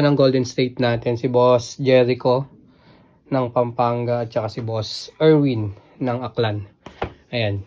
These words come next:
tig-isa sila dito. Tapos, itong tatlo naman, isa lang yung may-ari nitong tatlong to.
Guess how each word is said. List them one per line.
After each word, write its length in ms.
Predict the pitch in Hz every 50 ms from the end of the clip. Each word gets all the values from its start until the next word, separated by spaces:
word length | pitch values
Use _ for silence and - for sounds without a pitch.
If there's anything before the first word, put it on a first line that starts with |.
| - _
tig-isa 320 | - 127 123 110 120 110
sila 160 | - 117 117
dito. 320 | 113 113 110 110 110 110 107
Tapos, 320 | - 117 123 - - -
itong 400 | 151 143 135 - 147 139 139 -
tatlo 320 | 135 131 - - 135 135
naman, 480 | 131 131 127 123 110 110 120 123 117 - - _ _ _ _ _ _ _ _ _ _ _ _ _ _ _
isa 160 | _ - -
lang 160 | 143 139 139
yung 160 | 139 139 139 143
may-ari 320 | 139 127 127 131 131 123
nitong 160 | - 127 117
tatlong 320 | 120 117 - 120 113 113 110
to. 240 | 113 107 107 107